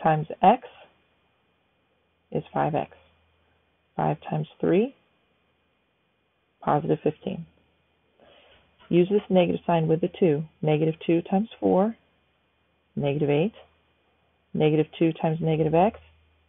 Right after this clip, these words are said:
Negative times negative is positive, so this will be positive two x. This is the negative one.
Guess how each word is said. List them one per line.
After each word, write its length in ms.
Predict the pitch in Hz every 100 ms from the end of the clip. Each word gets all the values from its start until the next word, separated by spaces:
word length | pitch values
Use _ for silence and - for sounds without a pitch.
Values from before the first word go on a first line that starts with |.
| -
Negative 280 | 156 170 180 -
times 160 | 160
negative 260 | 160 175 151
is 60 | -
positive, 360 | 151 151 165 156
so 60 | 147
this 100 | 151
will 80 | 143
be 60 |
positive 560 | 139 - 151 156 160 160 - _ _ _ _ _ _ _ _ -
two 140 | 151
x. 120 | - - _ _ _ _ _ _ _ _ _ _ _ _ _ _ - _ _ _ _ _
This 100 | - -
is 80 | 165 180
the 60 |
negative 420 | 175 175 180 190
one. 440 | 202 220 175 160